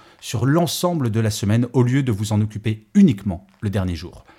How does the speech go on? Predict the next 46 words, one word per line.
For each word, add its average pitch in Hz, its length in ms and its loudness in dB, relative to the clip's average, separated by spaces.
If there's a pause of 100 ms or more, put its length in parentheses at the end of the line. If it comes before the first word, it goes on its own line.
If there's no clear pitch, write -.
(420)
J'ai 143 220 -2
beaucoup 196 320 -6
de 131 80 -6
personnes 101 600 -4
en 101 100 -2
panique 120 500 -4
à 104 140 -4
dix-neuf 135 420 -4
heures, 95 320 -8
encore 170 320 -2
au 135 80 -4
bureau, 98 320 -4 (260)
en 127 100 -2
train 143 160 -2
de 127 40 0
se 120 140 -4
dire « 113 240 -4
Oh 151 60 2
mon 151 160 2
Dieu, 135 220 -4 (220)
je 127 160 -10
n'aurai 170 240 2
jamais 156 220 0
le 165 60 -8
temps 180 180 -4
de 170 60 -10
tout 190 120 -6
finir ». 175 460 -6 (580)
Ce - 220 -12
n'est 123 100 -2
pas 165 160 -4
ce - 80 -8
que 120 100 -2
j'appelle 113 320 -2
un 113 120 2
état 110 220 -2
psychologique 117 720 -8 (120)
optimal 90 640 -4 (140)
pour - 140 -8
commencer 117 600 -4 (100)
une 101 120 -2
période 80 500 -8 (100)
de 92 100 -6
détente. - 560 -10 (380)
Et 123 60 -4
sincèrement, 82 600 -6